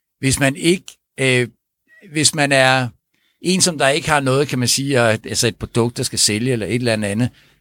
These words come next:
men så kan man måske bedre skræddersy sit feed, men jeg føler mig også, eller jeg synes i hvert fald, jeg føler mig forpligtet til også at følge med i, hvad sker der i mit netværk, og være med til at kommentere på dem, fordi hvis de er ude og høre mig holde foredrag, eller gøre nogle andre ting, og jeg kan se,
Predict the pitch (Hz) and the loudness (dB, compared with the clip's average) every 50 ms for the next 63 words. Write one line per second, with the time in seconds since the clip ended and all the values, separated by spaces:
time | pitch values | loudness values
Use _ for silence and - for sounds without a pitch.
0 | - 110 98 139 131 147 143 127 117 104 - 127 113 - - 123 135 147 131 - | -8 -4 -2 0 0 2 0 0 0 0 -2 -2 -2 0 0 2 2 2 2 0
1 | - 123 104 110 131 123 - 117 95 107 95 - - 110 110 123 123 120 113 110 | 2 2 2 2 2 0 -2 -4 -6 -6 -6 -6 -4 -4 -4 -2 -2 -2 0 2
2 | 117 117 - - 147 139 127 113 113 107 104 117 127 123 - _ _ _ _ _ | 0 0 2 0 0 0 0 2 2 2 2 2 2 0 -4 _ _ _ _ _
3 | - 113 113 120 127 139 - 156 135 - 139 123 120 127 117 - - 117 113 113 | -6 0 2 2 4 4 2 0 0 2 2 2 2 2 0 0 -2 -4 -2 -4
4 | 107 - 110 - - 120 127 135 - 143 - - 139 117 120 120 - 127 - - | -6 -6 -8 -4 -2 -2 -2 -2 -2 -4 -2 0 0 2 0 0 -2 -4 -4 -6
5 | 113 104 110 120 127 127 113 117 110 - - 131 127 131 135 139 127 117 113 95 | -4 -2 0 0 0 0 0 0 -2 0 0 0 0 0 0 0 -2 -4 -6 -6
6 | - 110 113 123 123 127 131 127 123 123 - - - - _ - 110 110 110 117 | -4 -2 -2 -2 0 2 2 0 0 0 -6 -14 -20 -18 _ -2 0 2 2 4
7 | 123 131 127 - 139 131 - - 113 107 92 - 143 143 131 120 113 - 113 123 | 2 2 2 2 0 0 0 -2 -6 -4 -4 -4 -2 -2 -2 -4 -4 -2 -2 -2
8 | 139 127 139 135 120 120 110 - - 120 107 107 117 135 147 135 123 120 - _ | -2 -4 -6 -6 -6 -6 -6 -4 -4 -4 -2 -2 0 0 2 2 2 0 -2 _
9 | _ _ _ _ _ _ _ _ _ - 139 143 127 127 131 123 139 143 120 - | _ _ _ _ _ _ _ _ _ -2 0 0 2 2 2 2 2 0 -2 -2
10 | 123 104 113 135 143 123 135 110 104 104 - 127 123 135 147 135 120 117 120 123 | -4 -4 -4 -4 -4 -2 -2 -2 -2 -2 -2 0 0 0 0 -2 -2 -2 -4 -4
11 | 127 - - 135 135 135 120 107 98 113 107 - - | -6 -6 -6 -4 -2 0 -2 -2 0 0 0 0 0